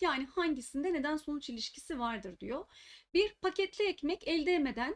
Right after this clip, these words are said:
tamamen hijyenik koşullarda üretiliyor. Neden el değmeden üretiliyor? Neden hijyenik koşullarda üretiliyor? Söylemiyor. Dolayısıyla birinci cümlede gerekçe belirtilmemiş. İki, Standartizasyonu yüksek, kaliteli bir ürün olan paketli ekmek,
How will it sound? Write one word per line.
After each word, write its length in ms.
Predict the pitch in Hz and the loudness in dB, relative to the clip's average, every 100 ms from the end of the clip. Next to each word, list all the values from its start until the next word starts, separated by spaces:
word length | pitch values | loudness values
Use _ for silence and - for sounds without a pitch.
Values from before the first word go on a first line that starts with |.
| - | -4
tamamen 580 | 302 339 427 381 302 254 | 0 2 4 4 4 2
hijyenik 380 | 269 254 240 | 0 0 -4
koşullarda 580 | - 233 247 226 226 208 | -6 -6 -6 -4 -4 -4
üretiliyor. 580 | 208 202 - - - - - - - | -6 -8 -8 -10 -10 -14 -18 -8 2
Neden 320 | 349 480 539 | 2 2 0
el 180 | 262 220 | -2 -2
değmeden 400 | 214 208 202 202 | -2 -2 -4 -6
üretiliyor? 580 | 196 208 - 202 285 - - - | -4 -6 -6 -6 -6 -8 -18 -4
Neden 320 | 277 302 427 415 | 0 2 2 2
hijyenik 360 | 277 254 233 - | 0 2 -2 -4
koşullarda 560 | 240 - 214 208 208 | -8 -6 -6 -6 -6
üretiliyor? 480 | 202 208 - - 480 | -8 -12 -10 -8 -8
Söylemiyor. 640 | - - 339 262 190 330 - | -12 -2 0 0 -2 -6 -4
Dolayısıyla 460 | 311 277 - 269 | -2 -2 -2 -4
birinci 280 | 277 311 285 | 0 0 -2
cümlede 400 | 254 220 226 403 - - - | -4 -4 -2 -4 -6 -18 -2
gerekçe 440 | 277 277 277 349 | 0 0 -2 -2
belirtilmemiş. 920 | 262 240 240 254 202 156 262 370 - - - - - _ _ | -2 -4 -6 -6 -4 -2 -2 0 -2 -8 -20 -20 -20 _ _
İki, 420 | 415 - 349 453 - _ _ | 2 4 2 2 -6 _ _
Standartizasyonu 1040 | - 392 392 403 392 339 339 381 - 381 403 | -2 4 6 6 4 2 0 0 0 -2 0
yüksek, 560 | 339 320 - 302 403 | -2 -4 -4 -2 -2
kaliteli 520 | - 330 349 359 294 220 | -2 -2 0 -2 -2 0
bir 220 | 302 - | -2 -2
ürün 240 | 302 381 | 0 2
olan 340 | 302 226 202 214 | 2 0 -4 -6
paketli 420 | 269 320 311 302 | -6 -6 -4 -2
ekmek, 520 | 254 - 208 330 - | -4 -6 -6 -6 -6